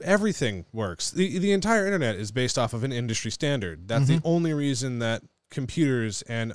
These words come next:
Speaker 1: devices that utilize the internet from different manufacturers are able to work with each other.
Speaker 2: It,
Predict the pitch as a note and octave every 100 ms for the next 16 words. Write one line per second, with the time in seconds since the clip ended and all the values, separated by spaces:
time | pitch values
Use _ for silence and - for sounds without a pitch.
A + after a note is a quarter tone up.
0 | - B2 B2 B2 B2+ - A#2 G#2 A2+ G2+
1 | F#3 D#3+ A#2 G#2 A2 G#2+ G#2+ - - -
2 | - _ G#2+ F#2 F2+ C3 D3 D3+ D3 F3
3 | D#3+ - B2+ B2 - B2+ - A2+ A2+ -
4 | C3 - C3 A2 - F2 D2+ - - _
5 | _ D#3+